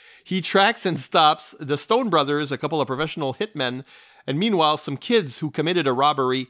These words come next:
think he's coming for them, and their fear makes them surrender the minute they see him. That's, that's all that happens.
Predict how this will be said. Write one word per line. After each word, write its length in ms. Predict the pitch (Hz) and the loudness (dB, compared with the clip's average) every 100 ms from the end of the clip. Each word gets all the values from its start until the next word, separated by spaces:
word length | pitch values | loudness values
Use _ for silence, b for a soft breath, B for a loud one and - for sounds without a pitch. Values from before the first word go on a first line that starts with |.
| b - | b -8
think 200 | 156 151 | -6 -6
he's 220 | 135 - | -8 -6
coming 320 | - 175 147 | -2 -2 -2
for 180 | - 123 | -4 -2
them, 340 | 147 143 113 | 2 2 0
and 180 | 131 127 | -6 -4
their 180 | 131 160 | 0 -2
fear 400 | - 123 120 - _ - | -2 -2 -4 -8 _ -6
makes 280 | 131 127 | -4 -4
them 200 | 120 127 | -2 -2
surrender 720 | 135 - 120 123 123 120 117 _ _ 117 | -2 -4 -2 -2 -2 -4 -4 _ _ -6
the 100 | 120 | 0
minute 320 | 139 127 110 | 0 0 -2
they 100 | 120 | -6
see 240 | - 110 | -6 -10
him. 160 | 95 - _ _ _ 127 | -10 -14 _ _ _ -8
That's, 160 | 117 | -8
that's 200 | 143 131 | -8 -2
all 120 | 147 | 0
that 60 | 123 | 0
happens. 180 | 104 | -4